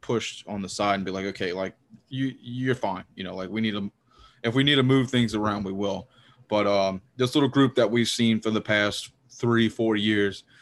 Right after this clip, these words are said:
there's gonna be ch-, some changes next year just because of the people that we brought in, the money we just spent. Um, you know, like, we might be saying goodbye to Thomas Tatar and, you know, Armia, people like that. Um,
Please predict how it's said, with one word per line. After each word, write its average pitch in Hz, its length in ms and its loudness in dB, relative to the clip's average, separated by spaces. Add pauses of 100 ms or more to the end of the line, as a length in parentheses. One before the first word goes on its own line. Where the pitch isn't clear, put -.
(140)
there's 113 180 0
gonna 123 120 2
be 120 80 4
ch-, 117 280 -4
some 107 160 -6
changes 104 400 -2
next 101 260 -2
year 101 120 0
just 110 200 -4
because 110 220 -2
of 101 100 -6
the 101 60 -4
people 113 300 -2
that 107 140 2
we 104 80 0
brought 101 320 0
in, 110 180 0
the 98 80 -2
money 101 260 -2
we 101 160 -2
just 101 280 0
spent. 113 280 0 (840)
Um, 98 460 2 (160)
you 107 80 -6
know, 98 120 -2
like, 95 140 -4
we 110 120 0
might 101 220 0
be 104 100 -6
saying 101 280 -4
goodbye 95 400 0
to 95 240 -4 (100)
Thomas 104 400 -2
Tatar 101 520 0 (100)
and, 95 420 -8 (640)
you 107 120 -6
know, 92 300 -6
Armia, 107 680 2 (920)
people 113 260 -2
like 107 180 0
that. 104 400 0
Um, 95 420 -2